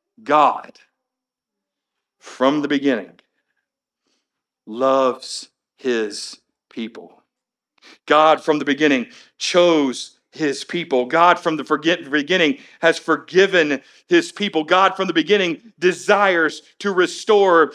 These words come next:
his people. And it's God, from the beginning, who has kept his promise towards his people.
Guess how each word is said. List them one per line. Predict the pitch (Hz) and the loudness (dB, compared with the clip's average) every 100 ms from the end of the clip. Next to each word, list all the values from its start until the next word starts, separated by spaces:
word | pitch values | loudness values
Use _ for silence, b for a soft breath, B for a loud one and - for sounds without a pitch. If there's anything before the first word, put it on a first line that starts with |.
| B - | B -2
his | 190 190 | 0 0
people. | - 220 214 175 175 | -4 -8 -2 -2 0
And | 175 | 0
it's | 170 - | 0 -2
God, | 180 196 202 202 190 _ - | 0 4 4 2 -2 _ -2
from | 214 | 0
the | 190 | 2
beginning, | 170 165 226 226 185 170 160 - - | 0 -2 0 2 0 -2 -4 -4 -6
who | 202 | 0
has | 185 | 0
kept | - 202 214 214 - _ | 0 2 2 0 -12 _
his | - 180 170 | -2 -2 -2
promise | - 196 185 151 127 123 - - _ _ | -4 0 2 2 0 -2 -10 -12 _ _
towards | - 160 139 113 104 | -8 -2 0 -2 -4
his | - 110 - | -10 -14 -12
people. | 113 101 - | -16 -16 -20